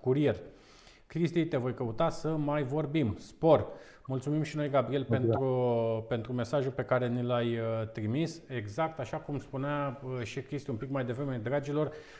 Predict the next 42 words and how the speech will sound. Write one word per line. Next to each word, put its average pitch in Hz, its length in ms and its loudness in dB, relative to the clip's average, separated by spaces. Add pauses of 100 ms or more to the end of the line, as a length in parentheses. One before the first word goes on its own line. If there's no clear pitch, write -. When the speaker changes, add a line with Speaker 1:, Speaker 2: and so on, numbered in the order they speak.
Speaker 1:
să - 180 2
nu 135 140 4
uităm 156 320 0
și 156 240 -6
de 156 260 -2
proiectele 147 600 0
tip 147 400 -4
Smart 147 540 -2
Village, 127 540 0
despre 135 340 -2
care 147 300 0
noi 143 180 -2
am 135 160 -4
tot 147 200 -6
povestit 143 540 -4
în 123 120 0
ultimele 135 500 -2
luni. 143 280 2 (680)
În 147 160 0
România 151 500 2
sunt 110 300 -4
peste 170 280 -2
zece 147 340 -4
milioane 147 360 -2
de 131 120 -4
români 143 320 -2
care 135 220 -4
trăiesc 135 300 -6
în 127 120 0
mediul 143 320 0
rural. 151 440 2 (340)
Vorbim 117 400 2
de 127 100 2
două 160 320 2
mii 156 160 0
opt 156 180 -2
sute 147 240 -6
șaizeci 143 420 -2
și - 120 -8
două 147 280 0
de 156 320 -2
comune, 151 600 4